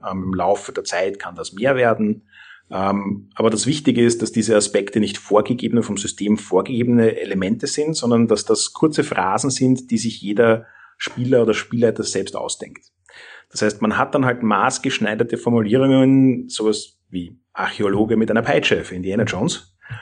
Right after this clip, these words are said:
um in, in einem kurzen, knackigen Satz als Aspekt zu beschreiben, was diesen Charakter ausmacht,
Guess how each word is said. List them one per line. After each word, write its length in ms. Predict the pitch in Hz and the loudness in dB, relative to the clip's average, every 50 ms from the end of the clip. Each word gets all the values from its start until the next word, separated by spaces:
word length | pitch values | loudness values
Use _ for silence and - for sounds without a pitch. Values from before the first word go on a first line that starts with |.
| - - - _ | -16 -20 -20 _
um 540 | _ - 117 123 123 123 123 127 123 - - - | _ 2 2 4 4 4 2 0 -2 -4 -6 -2
in, 180 | - 120 123 127 | 0 0 2 2
in 100 | 123 120 | 2 2
einem 200 | 120 117 117 117 | 2 2 2 2
kurzen, 340 | - 151 156 151 - 143 | 2 2 2 4 2 -2
knackigen 440 | - - 110 104 104 - - 117 113 | 0 0 0 0 0 0 0 0 0
Satz 480 | 104 - - 107 117 - - - - - | 2 0 0 0 0 0 -2 -4 -4 -2
als 160 | - 104 - | -2 -2 -2
Aspekt 480 | - - - - - 110 107 - - - | -2 -6 -6 0 0 0 0 0 -6 -10
zu 100 | - - | -6 -4
beschreiben, 560 | 110 104 - - 90 - 117 92 95 107 98 | -2 -2 0 0 2 2 2 2 2 0 0
was 180 | 92 90 - - | 0 -2 -2 -2
diesen 180 | - 101 98 | -6 -6 -6
Charakter 380 | 95 98 - - - - - - | -6 -6 -6 -8 -6 -6 -8 -4
ausmacht, 600 | - 185 190 - 131 113 110 - - - - _ | -2 -2 0 2 2 2 2 2 -2 -8 -14 _